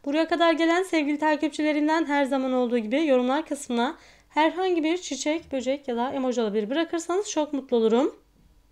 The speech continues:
Tamamını aynı yöntemle bir rulo haline getiriyorum. Ben hepsini hazırladım. Hemen uzunca bir rulo haline getirmeye başlayacağım. Elimi şöyle bir yağla ıslatıyorum.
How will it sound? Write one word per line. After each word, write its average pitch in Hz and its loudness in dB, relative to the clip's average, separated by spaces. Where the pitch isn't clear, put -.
Tamamını 320 4
aynı 330 4
yöntemle 247 2
bir 330 2
rulo 294 2
haline 247 4
getiriyorum. 220 2
Ben 370 6
hepsini 381 4
hazırladım. 311 2
Hemen 302 2
uzunca 269 2
bir 269 2
rulo 262 4
haline 247 2
getirmeye 240 0
başlayacağım. 226 0
Elimi 311 4
şöyle 262 2
bir 294 -2
yağla 285 6
ıslatıyorum. 269 2